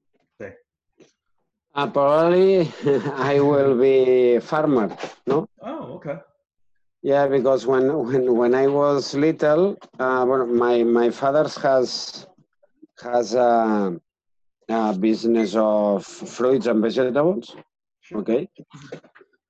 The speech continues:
Speaker 2: And my grandfather has the land, and we have the trees, and, and is farmer, okay?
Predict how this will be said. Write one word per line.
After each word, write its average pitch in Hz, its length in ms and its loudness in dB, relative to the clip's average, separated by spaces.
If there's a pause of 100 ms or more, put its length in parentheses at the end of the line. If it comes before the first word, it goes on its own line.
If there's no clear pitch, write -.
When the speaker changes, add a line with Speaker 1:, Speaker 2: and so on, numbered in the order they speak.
(560)
Speaker 2:
And 131 460 4
my 120 200 2
grandfather 135 520 2 (100)
has 120 360 -2
the 110 300 -2
land, 143 500 2
and 120 180 2
we 110 120 0
have 117 260 -2
the 110 120 -2
trees, 143 440 0
and, 113 220 2
and 113 280 0
is 110 160 -2
farmer, 113 460 -2 (460)
okay? 123 320 -2